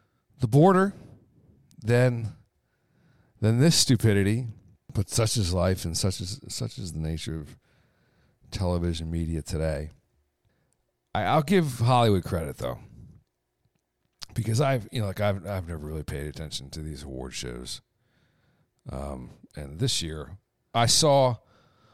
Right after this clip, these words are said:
a little bit of that DiCaprio movie, The End of the World thing. Couldn't even finish it.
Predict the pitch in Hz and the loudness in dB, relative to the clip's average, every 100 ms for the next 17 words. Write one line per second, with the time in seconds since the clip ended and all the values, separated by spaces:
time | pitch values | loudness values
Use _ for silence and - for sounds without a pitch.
0 | _ - 143 156 175 156 151 123 113 - | _ -2 4 6 6 6 6 6 4 2
1 | - 117 107 104 101 92 90 87 82 82 | -2 2 2 2 2 2 2 0 2 -2
2 | 80 - 92 87 80 76 78 78 - 73 | -4 -4 -2 -2 -2 -2 -2 -4 -6 -8
3 | 69 69 - - 101 82 76 82 71 69 | -8 -14 -6 -4 -4 -6 -10 -10 -8 -6
4 | 71 67 | -6 -6